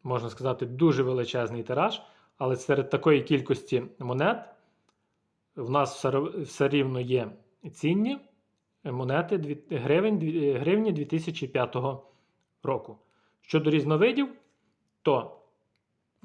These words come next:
е, більш детально, щоб ви, ви, визначити цінну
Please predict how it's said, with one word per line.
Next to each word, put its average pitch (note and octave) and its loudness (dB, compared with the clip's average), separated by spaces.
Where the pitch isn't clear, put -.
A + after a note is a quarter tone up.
е, A2 -8
більш C#3+ 0
детально, D3 2
щоб C#3 -4
ви, C#3 4
ви, C#3+ 2
визначити C3 0
цінну C3 -4